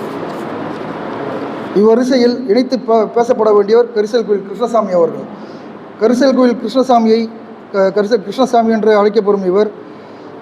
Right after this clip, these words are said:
பணத்துக்காகவோ புகழுக்காகவோ இல்லாமல் மக்கள் மனதில் மாற்றம் உருவாக்கும்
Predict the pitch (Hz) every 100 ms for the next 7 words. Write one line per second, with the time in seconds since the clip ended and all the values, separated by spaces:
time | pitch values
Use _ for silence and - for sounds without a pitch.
0 | - - - - - - 233 254 262 226
1 | 220 233 220 226 247 233 220 220 208 202
2 | 214 214 180 - 262 233 220 233 196 202
3 | 240 254 233 220 220 208